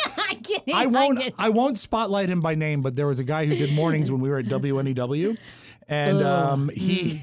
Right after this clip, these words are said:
Speaker 1: Mm. Surf.
Speaker 2: <laughs> He,
Speaker 1: No, I'm
Speaker 2: no,
Speaker 1: just
Speaker 2: it wasn't,
Speaker 1: kidding. I'm
Speaker 2: wasn't
Speaker 1: just
Speaker 2: surf.
Speaker 1: kidding.
Speaker 2: This was not a
Speaker 1: This
Speaker 2: D C
Speaker 1: is, like,
Speaker 2: guy.
Speaker 1: such inside
Speaker 2: This was
Speaker 1: baseball.
Speaker 2: not a D C
Speaker 1: <laughs>
Speaker 2: guy. This was a D-, it was a New York guy. And he was, how shall we say, underperforming. So they brought in a radio consultant. I'll pause for you to shiver when that phrase comes in.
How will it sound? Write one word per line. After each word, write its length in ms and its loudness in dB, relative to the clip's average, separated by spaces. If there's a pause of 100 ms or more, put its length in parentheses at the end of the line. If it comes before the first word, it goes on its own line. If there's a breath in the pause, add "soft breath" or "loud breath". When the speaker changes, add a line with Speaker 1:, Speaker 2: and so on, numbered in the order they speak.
Speaker 1:
Mm. 60 -20
Surf. 540 -4
Speaker 2:
<laughs> 40 -18
He, 180 2
Speaker 1:
No, 60 0
I'm 80 2
Speaker 2:
no, 200 6
Speaker 1:
just 120 4
Speaker 2:
it 0 -
wasn't, 100 4
Speaker 1:
kidding. 180 2
I'm 80 4
Speaker 2:
wasn't 200 0
Speaker 1:
just 140 2
Speaker 2:
surf. 120 0
Speaker 1:
kidding. 300 0
Speaker 2:
This 160 2
was 120 2
not 220 2
a 40 0
Speaker 1:
This 80 2
Speaker 2:
D 40 2
C 60 2
Speaker 1:
is, 100 0
like, 140 2
Speaker 2:
guy. 220 4
Speaker 1:
such 140 -4
inside 480 -4
Speaker 2:
This 220 0
was 140 2
Speaker 1:
baseball. 200 2
Speaker 2:
not 240 2
a 40 2
D 200 2
C 140 -2
Speaker 1:
<laughs> 0 -
Speaker 2:
guy. 200 2
This 80 0
was 100 0
a 60 0
D-, 160 -2
it 40 -2
was 160 2
a 40 0
New 120 0
York 220 0
guy. 180 -2 (380 loud breath)
And 280 0 (120)
he 160 0
was, 320 0
how 240 -2
shall 160 0
we 80 2
say, 280 0
underperforming. 920 0 (360 loud breath)
So 220 -2
they 120 2
brought 360 2
in 440 0
a 360 -2
radio 380 0
consultant. 640 -4 (180)
I'll 380 -2
pause 320 0
for 100 -4
you 120 0
to 80 -2
shiver 400 -2
when 140 -2
that 180 -2
phrase 200 -4
comes 220 -2
in. 140 -6